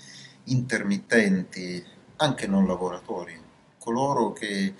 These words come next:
vivono una carriera professionale tra l'occupazione, la disoccupazione, la precarietà senza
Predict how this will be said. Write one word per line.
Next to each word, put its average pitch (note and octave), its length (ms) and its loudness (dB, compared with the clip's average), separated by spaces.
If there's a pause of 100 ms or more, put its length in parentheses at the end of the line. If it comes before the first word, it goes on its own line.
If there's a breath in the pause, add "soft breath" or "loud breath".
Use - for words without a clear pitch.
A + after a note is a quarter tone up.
(360 loud breath)
vivono A2+ 440 4
una G#2 200 2
carriera G#2 720 4
professionale G2+ 1500 4
tra F#2 380 2
l'occupazione, F#2+ 960 -6
la F2+ 100 -8
disoccupazione, F#2 960 -6
la F2+ 120 -4
precarietà F#2 800 -6
senza F2 1300 -4